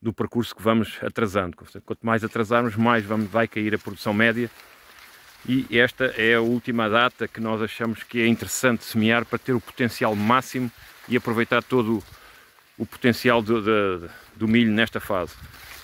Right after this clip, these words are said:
Portanto, onze de maio, a sementeira, foi praticamente um mês atrás daquele que vamos comparar. Neste caso, o milho já está bastante desenvolvido, já passaram todas as fases críticas da seara, já foi feita a sacha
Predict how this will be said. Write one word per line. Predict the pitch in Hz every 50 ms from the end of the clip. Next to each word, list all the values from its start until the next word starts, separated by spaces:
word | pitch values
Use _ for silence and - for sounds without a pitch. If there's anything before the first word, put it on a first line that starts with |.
| - - -
Portanto, | 117 104 85 - - - - - - -
onze | 127 127 127 110 95
de | 95 107
maio, | 113 117 120 123 127 127
a | 113
sementeira, | - - - 120 117 113 - 123 127 131 135 135 135 135 - - - - - - - - - - -
foi | - - 123
praticamente | - 123 123 - 117 - 120 120 120 113 -
um | 120
mês | 117 123 120 110 104
atrás | 143 127 - 123 123 120 123 117 - - - - - - - - - - - - - - - -
daquele | - 107 123 - - 135
que | 120 - 104
vamos | 117 117 104
comparar. | - - 113 101 - 98 95 85 80 - - _ _ _ _ _ -
Neste | 98 107 107 - _
caso, | - 135 123 110 101 90 - - _ _ - - - _ _ - - _
o | - 107
milho | 110 110 92
já | 110
está | 113 - 120 107
bastante | 95 95 - - 123 104
desenvolvido, | 95 104 104 90 101 104 98 90 123 139 143 135 131 127 113 - -
já | 92 104 107 101
passaram | - 101 - - 113 104 101
todas | 92 - 113 107 110 110
as | 101 104 92
fases | - - 117 107 104 92 - -
críticas | - 120 117 110 - 107 - - 107 87 - - - - - - - - - - - -
da | - 110
seara, | 104 - - 117 117 117 120 123 123 127 120 117 _ _ _ _ _ _ _ _
já | - 110 113
foi | - - 107
feita | - - 107 - - 101
a |
sacha | - - - 123 127 123 - - 127 120